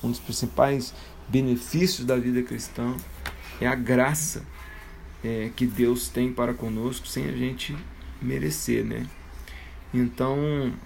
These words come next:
logo depois a gente vê o capítulo três, que vai trazer, é, também exortações interessantes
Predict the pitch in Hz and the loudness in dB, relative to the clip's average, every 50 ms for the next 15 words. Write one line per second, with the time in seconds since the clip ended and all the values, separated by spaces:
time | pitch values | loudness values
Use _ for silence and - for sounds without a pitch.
0 | - - - - - - - - - - - - - 135 156 165 156 160 151 160 | -14 -16 -16 -14 -14 -14 -14 -14 -14 -14 -12 -8 -4 -2 -2 0 0 0 0 0
1 | 156 143 143 143 147 - - 117 131 147 147 - - - - - - - - - | -2 0 0 0 -2 -2 -2 2 4 4 4 2 0 -6 -14 -18 -16 -16 -14 -14
2 | - - - - - - - - - - - - - - - - - - - - | -14 -14 -16 -16 -16 -16 -16 -16 -16 -16 -16 -16 -16 -16 -16 -16 -16 -16 -16 -16
3 | - - - - - - - - - 123 123 - 127 123 - 127 123 127 127 127 | -16 -16 -16 -16 -14 -14 -6 -2 -2 0 4 4 4 4 2 0 0 2 2 2
4 | 123 - - 131 123 123 131 135 123 - - - 110 120 117 120 - - 113 113 | 0 0 4 6 6 6 6 6 2 -2 -2 -2 0 0 0 0 0 -2 -2 -2
5 | 104 104 117 120 120 117 113 110 104 - - - - - - - 113 110 107 107 | -2 2 2 4 4 4 2 0 -2 -4 -4 -6 -8 -8 -6 -4 -2 -2 0 -2
6 | - - 82 - 57 - - - - - - - - - - - - - - - | -2 -4 -4 -6 -6 -6 -8 -10 -12 -12 -14 -16 -14 -14 -14 -14 -16 -16 -16 -16
7 | - - - - - - - - - - - - - - - - - - - - | -16 -16 -16 -16 -16 -16 -18 -18 -18 -16 -16 -14 -14 -14 -14 -14 -14 -16 -16 -16
8 | - - - - - - - - - - - - - - - - - - - - | -16 -16 -16 -14 -14 -14 -16 -16 -16 -14 -16 -14 -14 -14 -14 -14 -14 -12 -12 -12
9 | - - - - - - - - - - - - - - - - - - - 139 | -12 -12 -12 -14 -12 -12 -12 -12 -12 -10 -10 -10 -10 -10 -10 -10 -6 -2 0 2
10 | 127 123 131 135 139 135 123 - - 131 123 113 123 123 - - 117 - - - | 4 4 4 4 2 0 -2 -2 0 0 2 2 2 0 0 0 -2 0 0 0
11 | 127 131 131 123 123 - - - - - - - - 147 156 170 160 - 143 135 | 0 2 2 2 0 0 -2 -8 -10 -12 -10 -4 0 2 2 2 2 2 2 4
12 | 127 120 123 - - 120 123 131 143 143 - - - | 4 2 2 0 0 0 0 0 0 -2 -4 -8 -8